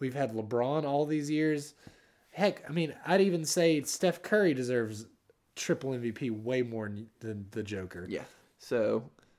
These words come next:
Speaker 2: yep, they can't give it to him, so he's out of the equation. So really, we got Tat-, Tatum, K D, he's out a month.
Speaker 1: Yeah,
Speaker 2: so,
Speaker 1: K D's out a month.
Speaker 2: so
Speaker 1: Yeah,
Speaker 2: that's
Speaker 1: he's
Speaker 2: basically
Speaker 1: gone.
Speaker 2: done. So Tatum, Luka, Giannis, you probably can't give it to Giannis
Speaker 1: Yeah.
Speaker 2: again 'cause he's already won a couple.
Speaker 1: Yeah, it's
Speaker 2: so
Speaker 1: gonna,
Speaker 2: between
Speaker 1: it's gonna be Luka,
Speaker 2: <laughs>
Speaker 1: Luka and
Speaker 2: Wow, we
Speaker 1: Tat-,
Speaker 2: just eliminated
Speaker 1: Tatum.
Speaker 2: a lot of the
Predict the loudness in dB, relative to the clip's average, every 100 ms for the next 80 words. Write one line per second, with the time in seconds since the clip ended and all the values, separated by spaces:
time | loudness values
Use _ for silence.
0 | _ _ 0 2 2 -2 0 0 0 0
1 | 0 -2 -2 -2 0 0 2 0 0 2
2 | 2 0 -2 2 6 8 6 2 0 0
3 | 2 0 -2 _ _ _ 0 4 4 2
4 | -2 -4 0 2 2 2 4 4 2 2
5 | 4 4 4 4 4 4 2 0 -2 -4
6 | -2 -2 0 2 2 2 2 0 -2 -4
7 | -4 -4 -6 -8 -20 -20 -20 _ _ _
8 | _ -2 -2 0 0 2 2 0 -2 -2
9 | -4 -6 -14 _ _ _ _ _ -8 0
10 | 2 4 4 0 -2 2 2 2 0 0
11 | 2 2 2 2 2 2 0 0 2 2
12 | 2 0 0 0 2 2 2 2 2 4
13 | 2 0 2 2 2 4 8 10 10 10
14 | 10 8 8 6 6 6 6 4 2 2
15 | 2 2 2 2 2 2 2 2 4